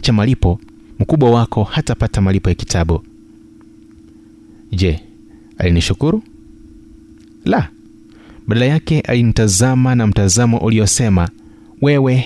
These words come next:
ni aina ya mjinga," ambao kwa muda ulinifanya nijihisi mjinga. Zamani za kale, William Shakespeare alisema, "Kuwa mkweli kwa nafsi yako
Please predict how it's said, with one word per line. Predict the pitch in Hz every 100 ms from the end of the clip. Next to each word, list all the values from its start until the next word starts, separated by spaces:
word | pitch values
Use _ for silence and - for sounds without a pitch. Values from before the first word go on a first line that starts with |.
| -
ni | 120 -
aina | 113 123
ya | 113
mjinga," | 104 98 90 104 90 82 - - - - - - -
ambao | 92 107
kwa | 107 101
muda | 120 113 104 113 - - - -
ulinifanya | 131 139 147 - 117 92 87 107
nijihisi | 127 113 110 151 156
mjinga. | 143 135 110 78 - - - - - - - - - - -
Zamani | 101 139 208 214
za | 147
kale, | - 131 90 90 151 - - - -
William | - 165 165 151
Shakespeare | 143 160 - - - 120
alisema, | - 120 101 104 82 82 - - - - - - - - - - -
"Kuwa | - 233
mkweli | 190 127 - 139 120
kwa | -
nafsi | 117 135 - 123
yako | 101 - 92